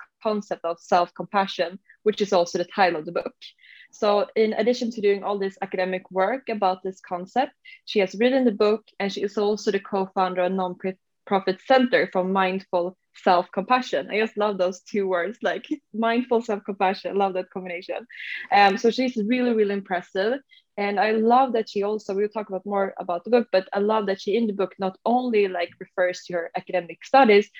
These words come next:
but also a lot of personal stories and a lot of struggles in her own life. So I think that balances it perfectly. So, so yeah, that's short about the author. So, uh, Kima, do you wanna share about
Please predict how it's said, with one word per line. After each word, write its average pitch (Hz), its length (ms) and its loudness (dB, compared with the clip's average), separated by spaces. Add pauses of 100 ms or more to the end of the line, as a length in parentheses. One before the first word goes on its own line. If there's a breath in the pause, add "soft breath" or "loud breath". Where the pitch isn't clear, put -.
(160 loud breath)
but 202 100 4
also 202 320 4
a 180 200 2
lot 202 140 6
of 180 220 2
personal 180 480 0
stories 208 560 -2
and 185 60 -8
a 180 80 -4
lot 175 80 -2
of 175 100 -4
struggles 202 500 -4
in 175 140 -8
her 185 80 -4
own 208 180 0
life. - 260 -8 (340 loud breath)
So 208 100 -2
I 196 40 -2
think 202 180 2
that 190 240 2
balances 185 480 2
it 180 100 -10 (180)
perfectly. - 760 -4 (640 loud breath)
So, 190 320 4
so 220 120 2
yeah, 220 180 6
that's 226 220 4
short 196 240 -6
about 180 380 -6
the 170 240 -4
author. 220 400 0 (720 soft breath)
So, 202 360 0
uh, 196 120 -2
Kima, 214 240 -4
do 208 60 0
you 220 80 -2
wanna 233 180 -2
share 226 280 -6
about 196 320 -2